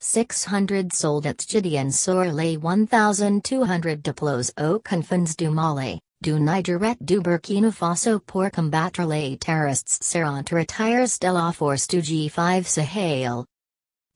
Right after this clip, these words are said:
Le Chada divise par deux ses effectifs mobilises en février dans le cadre de la force anti-jihadiste du G five Sahel dans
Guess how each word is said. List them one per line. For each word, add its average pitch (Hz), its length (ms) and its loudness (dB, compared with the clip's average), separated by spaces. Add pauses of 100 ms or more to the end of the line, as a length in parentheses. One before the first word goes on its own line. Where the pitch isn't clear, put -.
Le 175 120 2
Chada 185 360 2
divise 175 540 0
par 151 300 -2
deux 170 180 0
ses 160 380 0
effectifs 175 600 -2
mobilises 135 720 0
en 143 140 -2
février 151 560 0
dans 143 420 -2
le 151 120 -2
cadre 170 520 0
de 170 140 0
la 180 320 0
force 143 340 0
anti-jihadiste 165 920 0
du 180 120 2
G 156 280 -2
five 180 360 0
Sahel 151 600 -2
dans 147 340 0